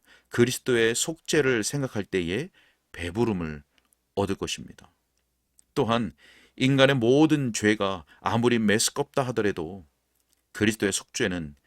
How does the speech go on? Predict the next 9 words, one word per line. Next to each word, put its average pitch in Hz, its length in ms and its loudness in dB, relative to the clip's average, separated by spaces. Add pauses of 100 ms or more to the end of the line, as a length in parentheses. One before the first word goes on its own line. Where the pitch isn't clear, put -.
(200)
하나님께 110 540 0
더 113 300 -2 (260)
달콤하다는 120 680 -6
것을 135 300 -6 (420)
기억하시기 98 580 -2
바랍니다. - 540 -18 (2000)
그리스도의 135 600 2
희생의 147 480 -2
향기는 95 640 -4